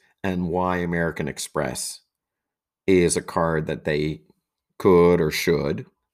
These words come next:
add to the cards that they accept. So, you know, the customer in that circumstance was comparing that one data point, that, that initial rate. And once you've confirmed that that is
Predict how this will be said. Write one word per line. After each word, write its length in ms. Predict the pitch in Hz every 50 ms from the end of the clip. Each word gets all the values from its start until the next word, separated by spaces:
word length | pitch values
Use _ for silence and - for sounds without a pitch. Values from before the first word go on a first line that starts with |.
| _ _ -
add 480 | - 85 73 - - 57 - - - _ _ _ _ _ _ _ _ _ _ _ _ _ _ _ _ _ _ _ -
to 140 | - 98
the 60 | 87 82
cards 340 | - - 73 69 76 73
that 100 | - 76
they 140 | 73 85 85
accept. 540 | 82 - - - - - - - - - - _ _ _ _ _ _ _ _ _ _ _ _ _ _ _ _ _ _ _ _ _ _ _ _ _ _ _ _ _ _ _ _ _ _ _ _ _ _ - - - _
So, 560 | - - - 110 98 104 101 98 - - - _ _ _ _ -
you 80 | 160 143
know, 100 | 120 110
the 60 | 117
customer 420 | - - 156 165 - - 160 135
in 80 | 113 104
that 300 | 98 87 87 - - -
circumstance 840 | - 95 85 - - 92 82 - - 87 73 73 78 85 - - - _ _ _ -
was 180 | 101 101 87 -
comparing 440 | - 95 78 82 98 87 85 85
that 160 | 85 80 52 -
one 240 | 80 82 82 80
data 240 | 71 78 78 78 71
point, 300 | - - - 64 62 57
that, 380 | - 69 69 69 67 67 - - 78
that 160 | 80 76 71
initial 480 | 71 71 73 73 - - - 71 76
rate. 360 | 85 113 110 71 - - - _ _ _ _ _ _ _ _ _ _ _ _ _ -
And 120 | - 110 104
once 220 | 107 117 117 -
you've 140 | 131 95 -
confirmed 440 | - 92 85 - - 90 87 85 80
that 140 | 78 78
that 320 | - 82 78 78 76 71 69
is 480 | 69 76 76 71 67 71 - - -